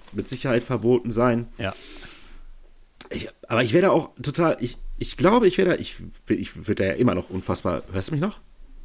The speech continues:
Speaker 1: Kannst du was sagen?
Speaker 2: Ja, ja, ich bin noch da.
Speaker 1: Ach so.
Speaker 2: Ja.
Speaker 1: Äh, weil es hat gerade Ding, Ding bei mir gemacht. Und ich dachte
Speaker 2: Hast du
Speaker 1: jetzt
Speaker 2: eine Idee gekriegt?
Speaker 1: Ja, <laughs> ja, ja. Nee, ich dachte jetzt irgendwie meine,
Speaker 2: Mit Luxusartikeln
Speaker 1: ma-,
Speaker 2: ist ja eigentlich
Speaker 1: meine,
Speaker 2: geil.
Speaker 1: meine Kopfhörer hätten sich vielleicht ausgeschaltet, weil sie leer sind.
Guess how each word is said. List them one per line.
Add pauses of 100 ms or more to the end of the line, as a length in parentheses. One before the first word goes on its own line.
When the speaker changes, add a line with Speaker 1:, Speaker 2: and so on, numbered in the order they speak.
(100)
Speaker 1:
Kannst
du
was
sagen?
Speaker 2:
Ja,
ja,
ich
bin
noch
da.
Speaker 1:
Ach
so.
Speaker 2:
Ja. (180)
Speaker 1:
Äh, (240)
weil
es
hat
gerade
Ding,
Ding
bei
mir
gemacht. (760)
Und
ich
dachte
Speaker 2:
Hast
du
Speaker 1:
jetzt
Speaker 2:
eine
Idee
gekriegt? (260)
Speaker 1:
Ja, (300)
<laughs>
ja,
ja. (300)
Nee,
ich
dachte
jetzt
irgendwie
meine,
Speaker 2:
Mit
Luxusartikeln
Speaker 1:
ma-,
Speaker 2:
ist
ja
eigentlich
Speaker 1:
meine,
Speaker 2:
geil.
Speaker 1:
meine
Kopfhörer
hätten
sich
vielleicht
ausgeschaltet,
weil
sie
leer
sind.